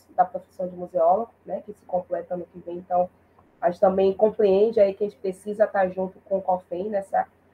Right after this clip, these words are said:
o cofem e os corens, né, obviamente, junto aí nessa articulação. E a gente tem também mais dois eventos, que é o Ponto de Memória, que vai acontecer também aí,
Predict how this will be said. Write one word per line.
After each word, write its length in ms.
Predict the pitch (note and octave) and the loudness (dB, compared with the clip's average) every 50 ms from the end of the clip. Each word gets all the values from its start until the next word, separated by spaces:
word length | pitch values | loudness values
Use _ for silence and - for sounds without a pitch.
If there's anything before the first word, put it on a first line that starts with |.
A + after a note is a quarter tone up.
| _ _ _ | _ _ _
o 60 | - G#3 | -4 4
cofem 400 | - G#3+ G3 - - G3+ A3 A#3+ | 6 6 6 6 2 -2 -2 -2
e 40 | |
os 120 | A#3 A3+ - | -2 -2 0
corens, 420 | - G3 F#3 F3 E3+ G3 A#3 A#3 | 4 4 4 4 2 -2 -4 -2
né, 160 | G3+ F#3+ F#3+ | 0 0 0
obviamente, 500 | F3+ F3+ F#3 F3+ E3 F3 E3+ E3+ - _ _ - | 0 0 -2 -2 -2 -4 -6 -10 -12 _ _ -14
junto 220 | F3 F3 F3 - | -12 -12 -10 -8
aí 80 | F3 F3 | -6 -6
nessa 240 | F3 E3+ E3+ - F#3 | -6 -6 -8 -10 -12
articulação. 640 | F3+ _ _ F3+ F3+ F#3 F3+ - - F3+ G3 - - _ _ _ _ _ _ _ _ _ _ | -14 _ _ -4 -4 -4 -2 -2 -2 -2 -2 -2 -6 _ _ _ _ _ _ _ _ _ _
E 80 | G3+ G#3+ | 4 4
a 80 | A3 A3 | 4 4
gente 100 | - - | 6 4
tem 160 | A#3+ A#3+ A#3+ | 4 6 6
também 320 | B3 A#3+ A#3 A3+ A3+ A#3+ | 4 4 4 4 2 4
mais 240 | B3+ B3 A#3+ A#3+ A3+ | 6 8 6 6 6
dois 220 | G#3 A3+ A#3 B3 | 4 2 2 2
eventos, 640 | C#4+ C4+ B3 - G#3 G#3 A3+ B3+ C4 - A#3 - - | 2 0 0 0 0 0 0 -2 -4 -8 -16 -20 -18
que 200 | _ - A#3+ G#3+ | _ -4 0 2
é 140 | G3+ G#3 A3+ | 4 4 4
o 60 | A#3+ | 4
Ponto 420 | B3 - - A3 A#3 C4+ C4 - A#3 | 2 0 -2 -2 -2 -2 -4 -8 -12
de 80 | A3+ | -10
Memória, 540 | A#3 A3 G3 G3 F#3+ F3 F3+ A3 C4 D#4+ - - _ _ _ _ _ _ _ _ _ _ _ _ _ _ | -8 -6 -6 -2 2 6 6 6 6 4 0 -8 _ _ _ _ _ _ _ _ _ _ _ _ _ _
que 80 | G3 | -10
vai 160 | F#3 - F3+ F3 | 0 4 4 4
acontecer 540 | F3 - F#3+ F#3+ F#3+ F#3+ F#3 - - F3 | 4 2 -4 -6 -6 -8 -10 -8 -8 -8
também 440 | F3 - F3 F3 F3 F3 F3 F3+ F#3+ | -6 -6 -6 -6 -4 -4 -2 0 0
aí, 220 | F3 E3 F3 A3+ | 0 0 -2 -6